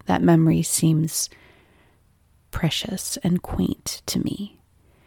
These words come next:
Because, of course, days later, when our country was attacked on September eleventh,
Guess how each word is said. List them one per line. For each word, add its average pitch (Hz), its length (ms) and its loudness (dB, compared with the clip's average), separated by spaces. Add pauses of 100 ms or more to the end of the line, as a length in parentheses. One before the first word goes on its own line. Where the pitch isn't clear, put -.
(320)
Because, - 320 0
of 185 100 0
course, 175 380 4
days 202 300 6
later, 170 420 4 (1300)
when 190 140 8
our 170 60 8
country 175 420 2
was 180 160 4
attacked 175 460 0
on 175 120 4
September 170 440 0
eleventh, 165 640 2